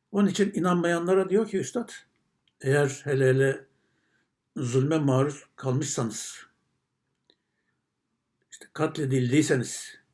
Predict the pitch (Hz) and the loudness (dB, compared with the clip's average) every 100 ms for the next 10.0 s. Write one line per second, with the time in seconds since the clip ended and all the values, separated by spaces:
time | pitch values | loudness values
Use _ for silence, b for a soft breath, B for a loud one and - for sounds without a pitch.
0 | _ _ _ _ _ _ _ _ _ _ | _ _ _ _ _ _ _ _ _ _
1 | _ _ _ _ _ _ - 127 127 123 | _ _ _ _ _ _ -14 -2 -2 0
2 | 127 127 _ b b _ _ - 120 110 | -2 -4 _ b b _ _ -10 -8 -6
3 | 107 117 - _ _ 160 147 127 127 127 | -8 -8 -12 _ _ -4 -4 2 2 4
4 | 127 165 139 135 123 120 120 147 - 107 | 2 0 -2 -2 -2 0 0 0 0 -6
5 | - _ - - _ _ _ _ _ 120 | -8 _ -20 -20 _ _ _ _ _ -2
6 | 127 - 123 123 113 160 - 123 98 _ | -2 -2 -2 -2 4 2 4 -2 -6 _
7 | _ _ _ _ _ _ _ _ _ _ | _ _ _ _ _ _ _ _ _ _
8 | _ 131 123 131 165 170 131 143 127 156 | _ -2 0 0 0 -4 -8 -2 2 2
9 | 139 135 123 - 131 123 123 139 123 - | 2 2 2 0 0 0 4 4 2 0